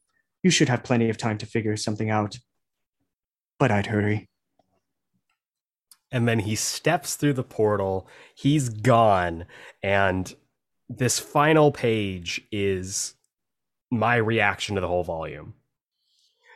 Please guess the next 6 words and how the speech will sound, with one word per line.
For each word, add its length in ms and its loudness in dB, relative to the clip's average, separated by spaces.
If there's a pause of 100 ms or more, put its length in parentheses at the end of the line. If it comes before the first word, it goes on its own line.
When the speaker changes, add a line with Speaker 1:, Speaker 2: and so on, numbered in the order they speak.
Speaker 2:
Because 300 0
it 120 -4
pans 520 2
out, 420 0 (720)
everyone's 600 4
dead, 560 0